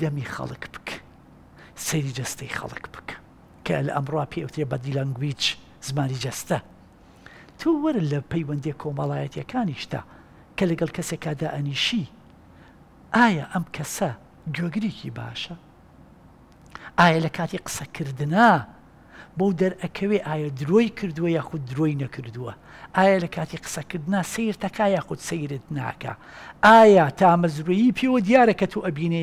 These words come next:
یاخود تۆ نابینێ؟ ئێمەش بۆ نەین ئەم بوارە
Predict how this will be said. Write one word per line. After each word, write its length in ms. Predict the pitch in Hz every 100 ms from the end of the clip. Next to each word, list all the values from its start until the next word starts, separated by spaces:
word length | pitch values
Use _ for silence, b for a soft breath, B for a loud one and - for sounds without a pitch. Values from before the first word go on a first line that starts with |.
| 160
یاخود 220 | 147 160 -
تۆ 80 | 160
نابینێ؟ 460 | 143 139 135 143 123 - B B B 269
ئێمەش 360 | 285 240 - - - - - - - - - B B B 202
بۆ 100 | 330 285
نەین 340 | 302 254 160 170 202
ئەم 120 | 202 143
بوارە 440 | 139 143 127 127